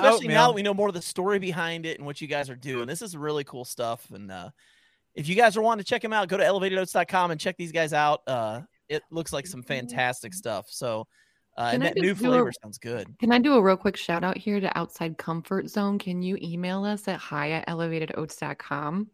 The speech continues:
Speaker 3: Thank you.
Speaker 2: Hey, there you go. And yes, Elevated Oats granola.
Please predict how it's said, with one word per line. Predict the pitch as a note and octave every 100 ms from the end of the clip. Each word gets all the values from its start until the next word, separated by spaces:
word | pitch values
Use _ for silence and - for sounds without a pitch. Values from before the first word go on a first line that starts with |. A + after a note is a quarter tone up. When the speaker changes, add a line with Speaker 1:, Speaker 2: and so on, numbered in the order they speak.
| _
Speaker 3:
Thank | F3+ F3+ E3
you. | E3 F3+ - - F4 F#4 -
Speaker 2:
Hey, | F3+ F#3 G#3 F#3 D3
there | D#3 G#3+
you | A#3+ G#3+
go. | C#3+ C3 D3+ F3+ - - -
And | D#3+ D#3 - D3
yes, | F3+ G3+ C#3 - - D3+
Elevated | E3 F#3 F#3 F3+ D#3+
Oats | D3+ E3 - - - - _ _ _ C#3
granola. | C#3+ D3+ E3+ E3+ B2